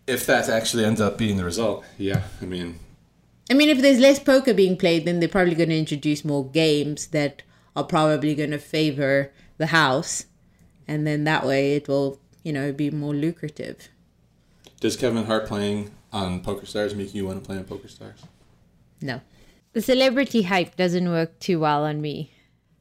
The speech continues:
Speaker 2: The more hype there is, the more I wanna get away from it.
Speaker 1: So you just see through it. You s-, you kinda see it as, like, a business deal. And when he's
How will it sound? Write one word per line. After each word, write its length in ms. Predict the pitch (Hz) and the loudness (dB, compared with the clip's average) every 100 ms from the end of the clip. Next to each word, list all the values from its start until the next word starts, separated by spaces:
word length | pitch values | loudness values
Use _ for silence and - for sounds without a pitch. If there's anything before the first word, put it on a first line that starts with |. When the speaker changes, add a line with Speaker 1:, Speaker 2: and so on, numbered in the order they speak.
| - | -10
Speaker 2:
The 60 | 185 | -2
more 220 | 196 190 | -2 2
hype 280 | 180 202 233 | 2 2 2
there 100 | 220 | 4
is, 480 | 240 254 240 - - - _ - | 4 4 0 -6 -14 -20 _ -6
the 80 | |
more 240 | 175 180 175 | -2 0 2
I 80 | 165 | 2
wanna 200 | 165 160 | 0 0
get 180 | 156 | 0
away 260 | 151 143 139 | 0 0 -2
from 240 | 139 131 | -4 -12
it. 180 | 135 - _ - | -12 -16 _ -10
Speaker 1:
So 120 | 110 | -2
you 120 | 113 | -2
just 180 | 107 - | -2 -4
see 120 | 98 | -6
through 240 | - 101 | -6 -4
it. 140 | 90 82 | -4 -6
You 80 | 90 | -10
s-, 180 | - - | -10 -10
you 140 | 98 | -12
kinda 200 | - 87 | -10 -10
see 220 | - 104 | -6 -4
it 60 | 90 | -4
as, 160 | 85 87 | -4 -10
like, 120 | 82 | -12
a 40 | |
business 400 | 80 92 85 80 | -8 -8 -6 -10
deal. 380 | - 92 87 85 | -12 -8 -6 -8
And 140 | 82 82 | -10 -12
when 100 | 85 | -12
he's 240 | 80 - | -12 -14